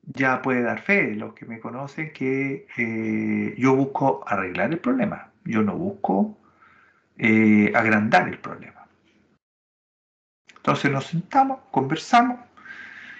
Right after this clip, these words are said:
o me manda un correo, yo le mando un correo de vuelta, le pregunto algunas cosas y llegamos a un punto de acuerdo.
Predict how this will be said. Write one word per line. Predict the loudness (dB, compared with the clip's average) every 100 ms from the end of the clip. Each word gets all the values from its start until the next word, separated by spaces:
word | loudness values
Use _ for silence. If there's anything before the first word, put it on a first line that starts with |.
| -2
o | 4
me | 6
manda | 6 4
un | 2
correo, | 4 6 6 6
yo | 4
le | 2
mando | 0 -2
un |
correo | -4 -2
de | 0
vuelta, | 0 0 0 -2
le | -2
pregunto | -4 -4 -4
algunas | -2 -4
cosas | -2 -2 0
y |
llegamos | 0 0 0 -2
a |
un | -4
punto | -6 -6 -8
de | -14
acuerdo. | -16 -20 _